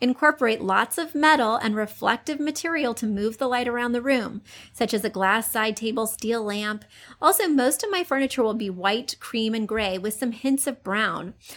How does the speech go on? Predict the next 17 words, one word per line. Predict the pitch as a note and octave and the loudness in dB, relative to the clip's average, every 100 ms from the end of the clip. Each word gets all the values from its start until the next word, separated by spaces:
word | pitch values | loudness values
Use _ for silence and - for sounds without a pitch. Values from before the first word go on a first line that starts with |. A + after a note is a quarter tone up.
| - - | -8 0
I | A3 | 0
have | A3 | 0
attached | G#3+ - A#3 - - | -6 -2 -2 -2 -4
my | F3+ F3+ | -2 0
mood | F3 B3 G#3+ | 2 2 0
board, | - - G#3 - _ - - | -4 -8 -10 -16 _ -20 -6
but | E4+ E4 - | 0 0 2
I | C#4+ | 0
do | C#4+ E4 G#4+ D4 | 0 0 0 2
worry | A#3+ C4 C#4 | 0 0 -2
it's | F#3+ - | -6 -8
going | - G#3 C4 | -6 -2 0
to | C4+ | 0
look | C4+ F#3+ F#3+ - | -2 -4 -6 -6
a | F#3+ | -6
little | F3 F3 G3+ G3+ | -4 -4 -4 -6
dull. | - F#3 G3 F#3+ F#2 - F#3+ | -2 2 4 2 -2 -10 -16